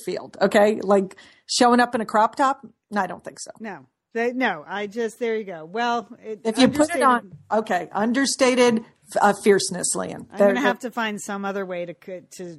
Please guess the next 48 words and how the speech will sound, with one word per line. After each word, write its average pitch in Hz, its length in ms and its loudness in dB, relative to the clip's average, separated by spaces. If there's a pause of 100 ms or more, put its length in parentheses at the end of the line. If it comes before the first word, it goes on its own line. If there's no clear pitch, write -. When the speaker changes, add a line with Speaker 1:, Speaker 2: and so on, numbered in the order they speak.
(100)
Speaker 2:
to, 165 340 -14
uh, 156 300 -14 (200)
translate 202 520 -6
that 143 260 -14
then 127 300 -14 (260)
in 196 140 -6
a - 20 -10
fashion 175 460 -8
sense, 143 380 -16
'cause 185 200 -14
it's 226 180 -10
just, 240 380 -6
I, 226 180 -2 (140)
I, 226 240 -2
neither 254 500 0
one 247 160 -2
of 208 80 -6
us 185 160 -6
should 180 160 -16
be 175 80 -10
in 160 120 -14
crop 147 260 -16
tops. 131 280 -18 (120)
<laughs> - 0 - (1000)
So, 208 260 -12 (1000)
I - 120 -2 (200)
mean, 262 260 0
you 294 260 2
more 254 200 0
than 196 160 -8
me, 151 200 -16 (100)
but, 185 260 -8
uh, 226 200 4
Speaker 1:
No, - 80 -6 (280)
Speaker 2:
you, 254 140 2
Speaker 1:
no. 233 100 6
Speaker 2:
you 330 140 6
could 285 260 0
pull 294 180 4
off 247 220 4
one 190 160 -10
more 175 160 -12
than 160 160 -14
me, 156 60 -20
is - 240 -20
what 208 100 -10
I'm 196 160 -6
saying. 151 400 -16